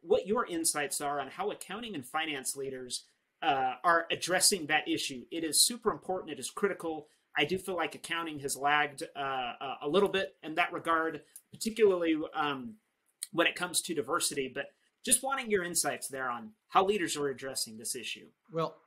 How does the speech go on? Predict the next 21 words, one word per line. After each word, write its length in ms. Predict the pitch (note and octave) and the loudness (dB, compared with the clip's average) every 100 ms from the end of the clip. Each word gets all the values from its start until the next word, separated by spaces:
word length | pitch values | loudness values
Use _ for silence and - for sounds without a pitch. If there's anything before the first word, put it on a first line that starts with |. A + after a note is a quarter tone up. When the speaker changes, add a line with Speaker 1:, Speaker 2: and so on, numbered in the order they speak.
| - C3 - | -12 -10 -2
Speaker 2:
I, 120 | D3 - | 0 2
I 120 | E3 | 2
think 280 | E3+ F3+ E3 | 2 0 2
that 240 | C#3 C3 | 4 2
it 140 | C#3 C3+ | 0 -4
is 180 | C#3+ D3 | -2 -2
a 60 | |
struggle. 600 | C#3 - F#2 E2 E2+ - - | -4 -6 -6 -4 -8 -12 -10
I 80 | A#2+ | -6
think 220 | A#2+ A2 | -4 -2
many 180 | A2+ A2+ | -2 -4
companies 460 | A2 A2 G#2+ G#2 | -4 -6 -6 -8
do 100 | - | -10
struggle 380 | G2+ - G#2+ G2+ | -12 -4 -4 -4
with 240 | A#2 C#3+ G#2+ | -2 -2 -2
it. 140 | F#2+ | -6
I 120 | - A2 | -6 0
do 120 | D#3+ | 0
think 200 | E3+ D#3 | 0 0
that 160 | D3 | 0
they 400 | C#3+ A#2+ A2 G#2+ | 4 4 4 0